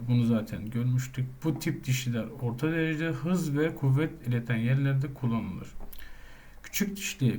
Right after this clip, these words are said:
pinyon, büyük dişliye çark denir. Helis dişliler,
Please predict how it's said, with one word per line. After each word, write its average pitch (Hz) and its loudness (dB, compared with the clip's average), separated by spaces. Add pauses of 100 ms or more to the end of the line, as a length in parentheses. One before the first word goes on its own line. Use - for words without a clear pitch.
pinyon, 131 10
büyük 135 4
dişliye 139 2
çark 131 4
denir. - -10 (800)
Helis - 2
dişliler, - 0